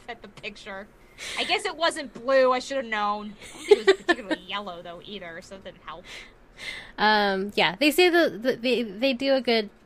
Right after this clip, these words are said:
Speaker 2: tribute here and there to the games. Um, like, for example, Liu Kang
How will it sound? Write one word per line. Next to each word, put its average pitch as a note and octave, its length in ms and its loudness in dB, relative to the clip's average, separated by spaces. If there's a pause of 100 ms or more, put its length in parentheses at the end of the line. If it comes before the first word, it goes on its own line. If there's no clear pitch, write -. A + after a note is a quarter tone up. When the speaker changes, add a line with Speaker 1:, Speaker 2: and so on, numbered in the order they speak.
(240)
Speaker 2:
tribute G#3 440 -4
here F#3+ 240 -2
and F3 80 -6
there D#3+ 160 -2
to - 140 -14
the E3+ 100 -8
games. D3+ 680 -10
Um, E3 440 -6
like, E3 200 -8
for E3+ 200 -4
example, E3 800 -6
Liu F3+ 180 -2
Kang F3 640 -6